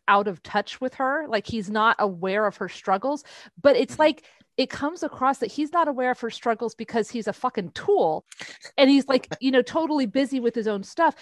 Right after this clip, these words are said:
Speaker 1: Whereas in the book, he doesn't understand her struggles because of the class. Like, he doesn't occur to him that she wouldn't
Speaker 2: Yeah.
Speaker 1: know how to run this house. Whereas in the,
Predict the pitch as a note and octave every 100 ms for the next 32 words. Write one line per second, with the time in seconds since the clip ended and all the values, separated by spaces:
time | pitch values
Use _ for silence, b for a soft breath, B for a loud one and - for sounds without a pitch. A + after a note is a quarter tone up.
0 | B - C4+ C4+ B3+ A#3 G#3 F4+ F#4+ -
1 | G4 G4 D#4 - A#3+ A#3+ - C4 B3 A#3+
2 | - B3+ A#3 A3 - - B3 - - C4+
3 | G#3+ G3+ - B3 F#3 - B3+ - D#4 E4
4 | C#4+ - A3 - - - G#4 G4+ A3+ G3
5 | F3 B B - G#3+ - C4+ B3 A#3+ A3+
6 | A3+ G#3 A3 G3+ F3+ F#3+ F3+ E3+ - G3+
7 | D#3+ - B B - A#3 A#3 A3 A#3 A3
8 | G#3+ F3